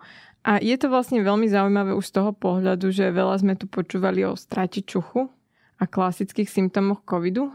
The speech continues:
a práve tá strata, e, čuchu, alebo dokonca tam medzi tie, m, ďalšie príznaky patrí aj sexuálna dysfunkcia, ktoré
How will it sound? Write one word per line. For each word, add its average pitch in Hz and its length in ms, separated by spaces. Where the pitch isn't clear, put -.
a 208 80
práve 185 320
tá 180 160
strata, 190 640
e, 180 480
čuchu, 214 400
alebo 185 240
dokonca 190 400
tam 185 320
medzi 190 320
tie, 185 400
m, 190 240
ďalšie 185 400
príznaky 185 480
patrí 180 320
aj 175 120
sexuálna 185 560
dysfunkcia, 180 560
ktoré 180 320